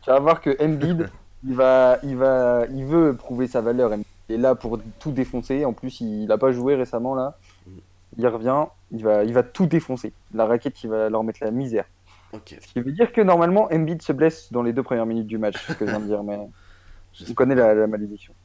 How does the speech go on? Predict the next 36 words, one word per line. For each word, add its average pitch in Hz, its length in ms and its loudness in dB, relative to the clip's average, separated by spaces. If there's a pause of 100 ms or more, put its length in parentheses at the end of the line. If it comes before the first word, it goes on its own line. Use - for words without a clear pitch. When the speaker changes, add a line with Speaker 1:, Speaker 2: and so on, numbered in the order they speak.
(100)
Speaker 2:
J'espère - 300 -20
pas. - 40 -20 (100)
Speaker 1:
Bon, 180 80 8
en 170 40 6
tout 160 100 -2
cas, 151 140 4
euh, 127 380 6
non, 131 120 2
on 110 160 2
n'espère 107 280 -4
pas. - 220 -10
Bien 107 160 -4
sûr, - 240 -4
ce - 80 -6
n'est 117 80 -2
pas 147 180 2
un 147 60 2
souhait. 127 320 -2
C'est 95 280 -8
Speaker 2:
<laughs> - 20 -12
Speaker 1:
juste, 123 280 -8
euh, 98 220 -6 (100)
c'est 101 220 -8
ma 113 140 0
malédiction 120 580 0
qui, 110 200 -8
normalement, 104 360 0
se, 107 240 -8 (260)
se 113 60 -12
continue. 113 400 -8 (1700)
Euh, 117 400 6
bon, 160 200 6
en 170 80 6
tout 165 100 -8
cas, 165 140 6
voilà, 156 360 8